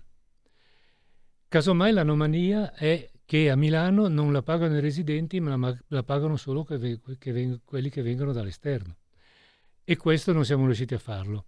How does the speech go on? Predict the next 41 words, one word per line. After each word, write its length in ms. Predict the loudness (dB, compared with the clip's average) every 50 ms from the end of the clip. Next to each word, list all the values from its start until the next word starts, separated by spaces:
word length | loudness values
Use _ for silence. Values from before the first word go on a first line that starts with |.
| -16 _
perché 240 | -12 -8 -2 -2
il 80 | -2 0
Consiglio 360 | 0 -4 -2 -2 -2 -2 -2
Comunale 440 | -2 -4 -4 -4 -2 -2 -2 -4 -4
non 120 | -4 -4 -4
ce 100 | -4 -6
l'ha 100 | -6 -6
consentito. 560 | -6 -6 -8 -6 -6 -8 -8 -10 -12 -10 -6
Ma 120 | -4 -2 -2
se 140 | 0 0 0
voi 220 | 0 2 2 2
andate 640 | 2 2 2 2 2 2 0 0 -2 -4 -4 -4 -4 -8 _ _ -20 -20 -20 _ _ _ _ -4
a 140 | -2 -2 -2
Stoccolma, 680 | -2 -2 -4 -6 -4 -2 2 4 4 6 6 4 4
andate 280 | 4 2 2 2 0 0
a 60 | -2
Parigi, 420 | -2 -2 0 0 0 0 0 0
andate 300 | 0 0 -2 -2 -4 -4
a 60 | -4
Londra, 500 | -4 -2 -2 0 0 0 2 0 0 -2 -4 -10 -20 -20 _ _
andate 360 | -2 2 2 2 2 2 2
in 100 | 0 0
qual-, 220 | 0 -2 -4 -4 -2
andate 340 | -4 -2 0 0 2 2
a 60 | 2 2
Berlino, 520 | 4 2 2 2 2 4 4 4 4 4
andate 320 | 2 0 0 -2 -4 -2 -2
in 80 | -4
qualsiasi 520 | -2 -4 -6 -6 -4 -2 -2 -2 -2 -2 -4
città 240 | -6 -4 -2 0 0
d'Europa, 580 | 2 2 2 2 2 0 0 0 0 -2 -2 -2 -6 -18 -20 -20 -20 _
residenti 920 | _ 0 2 2 2 2 2 2 4 4 4 2 0 -4 -8 -16 -18 -18 _ _
e, 320 | _ -2 -2 -2 -2 -2 -6 -18 -10
eh, 300 | -6 -4 -4 -4 -6 -8 -8
persone 440 | -10 -8 -6 -2 0 2 2 2
che 140 | 0 0 0
vengono 420 | 2 4 4 2 2 2 0 0 2
nella 240 | 0 0 0 0 -2
città 380 | -2 -4 -6 -4 -4 -2 0
da 120 | 0 0 0
fuori 440 | 0 0 0 2 2 2 0 -2